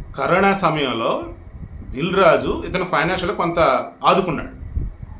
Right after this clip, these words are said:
Then, "ఓకే, ఖచ్చితంగా డేట్స్ ఇస్తారండి, సినిమా చేద్దామని" చెప్పేసి అన్నాడు ఇతను. మొన్న లైగర్ తర్వాత ఇక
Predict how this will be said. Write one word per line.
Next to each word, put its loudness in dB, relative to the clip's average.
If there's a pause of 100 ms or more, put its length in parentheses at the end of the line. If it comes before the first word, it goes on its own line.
(720)
Then, 8 (1040)
"ఓకే, 2
ఖచ్చితంగా 2
డేట్స్ 2
ఇస్తారండి, -2
సినిమా -2
చేద్దామని" 0
చెప్పేసి -2
అన్నాడు 0
ఇతను. -20 (1600)
మొన్న 2 (100)
లైగర్ 6
తర్వాత 4 (1000)
ఇక -2